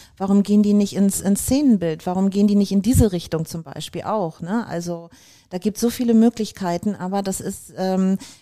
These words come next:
wenn man nicht selber aus der Branche kommt, ist es für viele, äh, Familien, Eltern, Kinder, Jugendliche erstmal was ganz Fremdes.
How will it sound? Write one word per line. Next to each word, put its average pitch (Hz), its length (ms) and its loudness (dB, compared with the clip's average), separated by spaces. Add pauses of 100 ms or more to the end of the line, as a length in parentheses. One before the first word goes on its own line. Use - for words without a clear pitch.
wenn 190 100 0
man 208 120 4
nicht 214 160 2
selber 214 280 2
aus 190 120 -4
der 202 120 -2
Branche 196 420 -2
kommt, 254 400 0
ist 208 120 -4
es 214 140 -4
für 202 140 -6
viele, 226 640 0 (320)
äh, 196 120 -8
Familien, 214 960 4
Eltern, 202 520 -2
Kinder, 214 260 2
Jugendliche 220 680 -4
erstmal 196 420 -4
was 202 180 -4
ganz 202 240 -2
Fremdes. 214 640 2